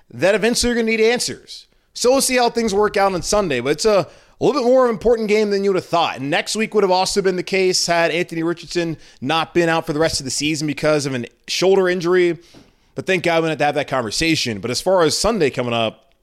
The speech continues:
Stroud, Ryans, Texans coming to town against an oh and six Panthers team,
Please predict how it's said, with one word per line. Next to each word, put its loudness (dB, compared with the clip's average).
Stroud, 0
Ryans, -2
Texans -2
coming -2
to -8
town 0
against -4
an 0
oh 2
and -2
six -6
Panthers -4
team, -4